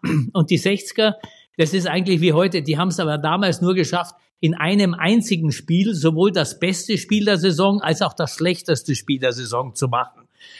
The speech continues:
Ganz einfach, sie waren in der Halbzeit null zu drei hinten. Rudi Völler, damals mein Originalkommentar, stand nur den Rasen platt in der ersten Halbzeit. Und dann gab's noch so einen, äh,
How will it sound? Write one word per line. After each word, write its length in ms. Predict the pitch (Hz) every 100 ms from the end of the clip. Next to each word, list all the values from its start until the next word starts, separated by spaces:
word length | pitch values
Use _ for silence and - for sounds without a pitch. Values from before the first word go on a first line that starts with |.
| -
Ganz 200 | 147 156
einfach, 440 | 156 185 202 185 - -
sie 180 | - 165
waren 180 | 170 208
in 120 | 170
der 140 | 160
Halbzeit 540 | 151 208 - 202 180 -
null 400 | 165 180 233 240
zu 180 | - 185
drei 360 | 156 139 151 175
hinten. 800 | 170 - 135 190 - 131 151 190 _ - _ -
Rudi 320 | 131 185 190
Völler, 360 | 170 170 196 196
damals 400 | 165 156 185 156
mein 180 | 165 156
Originalkommentar, 1200 | 160 156 147 127 165 170 165 170 165 151 156 170
stand 460 | 165 - 156 175 170
nur 240 | 160 180
den 200 | 160 147
Rasen 560 | 131 135 170 180 160 131
platt 380 | 127 131 139 -
in 220 | 151 135
der 160 | 113
ersten 340 | 123 127 - 123
Halbzeit. 540 | 123 147 - 165 175 _ - -
Und 60 | 151
dann 120 | 151
gab's 240 | 151 160 170
noch 100 | 160
so 280 | 165 160
einen, 220 | 156 147 160
äh, 480 | 147 143 139 120